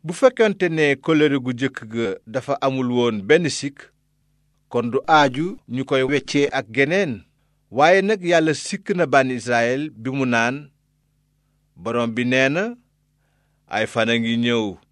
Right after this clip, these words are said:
yu may fasi kóllëre gu bees ak bànni Israyil ak waa Yude. Kóllëre googu nag bokkul ak gi ma fasoon ak seeni maam, bi ma leen jàppee ci loxo génne leen réewu Misira."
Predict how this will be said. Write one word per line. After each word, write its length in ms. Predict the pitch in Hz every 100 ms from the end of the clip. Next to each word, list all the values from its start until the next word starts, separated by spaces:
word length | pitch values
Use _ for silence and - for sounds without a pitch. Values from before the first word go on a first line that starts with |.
| _ _ _ -
yu 120 | 107
may 260 | 117 117
fasi 340 | 113 117 - 117
kóllëre 460 | - 117 117 110 104
gu 140 | 107
bees 480 | 95 113 117 117 - 123
ak 120 | 98
bànni 280 | 98 110 113
Israyil 640 | 110 113 110 107 107 113 -
ak 140 | 117 95
waa 180 | 110 107
Yude. 400 | 104 104 87 85 - _ _ _ _ _ _ _ -
Kóllëre 380 | 117 120 120 120
googu 340 | 127 123 120
nag 240 | 123 135 135 _ _ -
bokkul 440 | 98 120 120 131 -
ak 160 | 123 95 104
gi 100 | 127
ma 120 | 131
fasoon 480 | 123 120 - 127 127 123
ak 220 | 127 -
seeni 320 | 127 117 113
maam, 320 | 113 117 104 82 - _ _ _ _ _ _
bi 160 | 90 117
ma 140 | 131
leen 320 | 123 127 123 120
jàppee 360 | 123 - 123
ci 140 | 113 123
loxo 440 | 120 113 117 123 101
génne 260 | 127 120 117
leen 280 | 113 120 113
réewu 300 | 117 113 107
Misira." 440 | 104 - 98 85